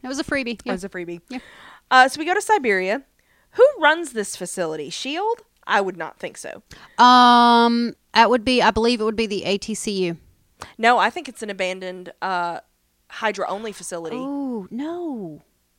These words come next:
Speaker 2: I, I don't think it's on shield's books.
Speaker 1: Keep talking.
Speaker 2: Don't trip over the power
Speaker 1: Keep
Speaker 2: cord.
Speaker 1: talking.
Speaker 2: Um, he says, "V-, five deadly soldiers put on ice and then just left alone?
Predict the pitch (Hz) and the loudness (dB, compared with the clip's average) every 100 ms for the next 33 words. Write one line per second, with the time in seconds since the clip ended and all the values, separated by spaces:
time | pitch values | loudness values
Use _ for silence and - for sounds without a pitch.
0 | _ _ _ _ 185 214 - 175 202 262 | _ _ _ _ -4 -4 -4 -2 -2 -2
1 | 240 226 220 202 185 190 175 - 160 139 | -8 -12 -10 -10 -10 -10 -10 -10 -10 -10
2 | - - _ _ _ _ _ _ _ _ | -14 -20 _ _ _ _ _ _ _ _
3 | _ _ _ _ _ _ _ _ _ _ | _ _ _ _ _ _ _ _ _ _
4 | _ _ _ _ _ _ _ _ _ - | _ _ _ _ _ _ _ _ _ -12
5 | 233 180 160 196 196 202 185 180 - - | -8 -8 -6 -6 -6 -8 -8 -12 -14 -16
6 | - 190 156 - _ - - - - - | -10 -10 -10 -14 _ -20 -20 -18 -16 -12
7 | - 294 294 277 247 - 269 294 330 254 | 2 6 6 4 -4 -8 -6 -4 -4 -4
8 | 226 - - 302 311 349 302 294 302 - | -4 -6 -2 2 4 2 -2 -4 -4 -6
9 | 240 226 226 - 240 247 - 196 196 202 | -4 -4 -8 -8 -6 -4 -2 -2 -2 -2
10 | 208 220 220 214 208 185 175 165 170 254 | -4 -4 -6 -4 -4 -4 -4 -4 -6 -8